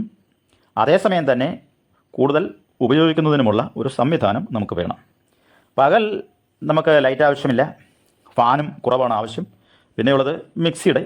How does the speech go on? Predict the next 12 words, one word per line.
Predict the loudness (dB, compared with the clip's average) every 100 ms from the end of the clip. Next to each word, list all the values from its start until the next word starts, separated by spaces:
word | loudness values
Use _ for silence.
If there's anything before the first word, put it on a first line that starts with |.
| -6
ഉപയോഗമാണ്. | -2 0 0 -2 -6 -10 _ _ _ _ _ _
ഏത് | 0 2 4
തരത്തിലായാലും | 2 2 2 2 -2 -2
ഒരു | 0 2
യൂണിറ്റ് | 0 -2 0
വൈദ്യുതിയെങ്കിലും | 0 0 0 0 -2 -6 _ _ -2
പകൽ | 0 0 -4 -10
ഉപയോഗിക്കാൻ | -2 0 2 0 0
സാധിക്കും | 0 0 0 -6 -6 -2
എന്നുണ്ടെങ്കിൽ | 0 2 0 -2 -6 _ _ _ _ -2
പിന്നീടുള്ള, | 0 2 2 0 -2 -8 _ _ _
ആ, | -4